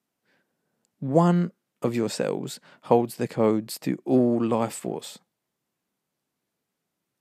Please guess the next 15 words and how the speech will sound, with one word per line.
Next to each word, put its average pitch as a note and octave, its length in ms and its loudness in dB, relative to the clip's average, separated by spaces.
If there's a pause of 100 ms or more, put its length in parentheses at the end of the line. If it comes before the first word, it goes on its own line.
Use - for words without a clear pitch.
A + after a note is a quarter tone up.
(720)
So - 140 -4
to C3+ 100 -4
scale D#3+ 280 0
that - 140 0
down B2+ 220 -4
a B2 40 -4
bit, A#2+ 140 -2
if A#2+ 80 0
that's C3 200 0
a C3 60 -6
bit B2 180 -4
too A#2 180 -4
hard A#2 340 -6
to, - 320 -6
to - 300 -8